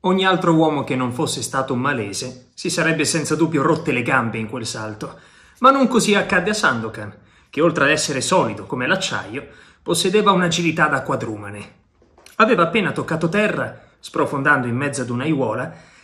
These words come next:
che era di già in piedi col Chris in pugno pronto a difendersi. Il portoghese, fortunatamente, era lì.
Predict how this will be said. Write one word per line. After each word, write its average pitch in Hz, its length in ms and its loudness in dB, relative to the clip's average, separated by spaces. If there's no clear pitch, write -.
che 247 100 0
era 180 140 2
di 165 120 0
già 208 160 2
in 190 140 4
piedi 208 260 0
col 139 240 -4
Chris 220 300 -4
in 151 160 -2
pugno 170 380 2
pronto 165 300 0
a - 20 -4
difendersi. 104 840 -6
Il 151 100 -2
portoghese, 175 720 4
fortunatamente, 160 960 0
era 160 220 0
lì. 170 180 -2